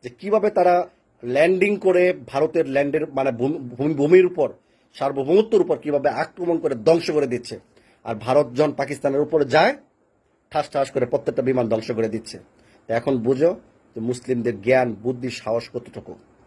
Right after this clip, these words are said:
শুধু অতটুকুই বললাম। ভারতের যুদ্ধের কলাকৌশল আর পাকিস্তানের যুদ্ধ কলাকৌশল, এটা আকাশ পাতাল পার্থক্য। আর বাংলাদেশের, আমাদের বাংলাদেশের ছোট দেশ, তারপরও আমরা চল্লিশ হাজার কোটি টাকা সামরিক বাহিনীতে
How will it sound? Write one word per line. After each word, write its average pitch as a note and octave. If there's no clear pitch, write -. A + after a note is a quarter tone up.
শুধু B2+
অতটুকুই F#3+
বললাম। A#2+
ভারতের C3+
যুদ্ধের C3
কলাকৌশল D#3
আর C#3
পাকিস্তানের C3+
যুদ্ধ C3+
কলাকৌশল, D3
এটা A#2+
আকাশ E3+
পাতাল C#3+
পার্থক্য। A#2+
আর A#2
বাংলাদেশের, D#3
আমাদের A#2+
বাংলাদেশের B2+
ছোট -
দেশ, B2+
তারপরও C3
আমরা A#2+
চল্লিশ E3+
হাজার C3+
কোটি D3+
টাকা C#3+
সামরিক F3+
বাহিনীতে C3